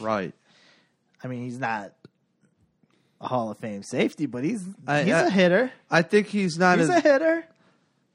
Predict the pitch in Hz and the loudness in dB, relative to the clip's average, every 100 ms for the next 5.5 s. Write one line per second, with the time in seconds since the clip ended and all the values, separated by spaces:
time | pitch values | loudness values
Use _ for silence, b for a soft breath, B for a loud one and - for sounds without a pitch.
0 | _ 185 202 220 196 - 175 175 185 196 | _ 4 4 6 2 2 2 4 2 6
1 | 202 196 196 190 165 175 156 180 170 180 | 4 4 4 2 0 -4 0 0 2 0
2 | 147 135 - 123 92 131 147 147 - 143 | 4 2 2 -2 0 2 2 2 0 -2
3 | 147 139 147 135 135 147 135 131 127 131 | 0 0 0 0 -4 -2 0 -2 -2 -2
4 | 123 120 127 147 165 _ b b b b | -2 -2 -2 -2 -4 _ b b b b
5 | - 120 117 113 110 | -8 -2 0 0 -4